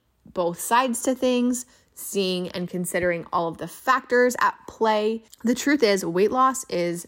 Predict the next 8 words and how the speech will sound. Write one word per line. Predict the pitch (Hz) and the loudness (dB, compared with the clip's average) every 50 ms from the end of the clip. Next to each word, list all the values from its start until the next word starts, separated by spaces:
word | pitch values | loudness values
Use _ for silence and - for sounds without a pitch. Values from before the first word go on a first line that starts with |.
| - | -8
nuanced. | 180 185 233 269 247 190 - 175 165 - - - - _ _ _ _ _ _ _ _ _ _ _ _ _ _ _ - | -4 -2 0 0 0 -2 -4 -6 -10 -12 -12 -12 -14 _ _ _ _ _ _ _ _ _ _ _ _ _ _ _ 0
It's | 202 226 220 - - - - - | 0 0 2 0 -6 -6 -6 -6
natural | 190 180 180 170 180 190 - - 180 170 175 - - - | -6 -2 0 0 0 0 -2 -4 -4 -4 -4 -6 -8 -10
for | - - 185 - | -4 -4 0 0
us | 185 196 196 - - | 0 0 0 -2 -4
to | - 220 202 | -4 -4 -4
want | 185 190 185 196 190 - 208 - | -2 0 0 0 -2 -2 -8 -10
to | - - 196 185 180 180 170 - | -4 0 2 2 2 2 0 -4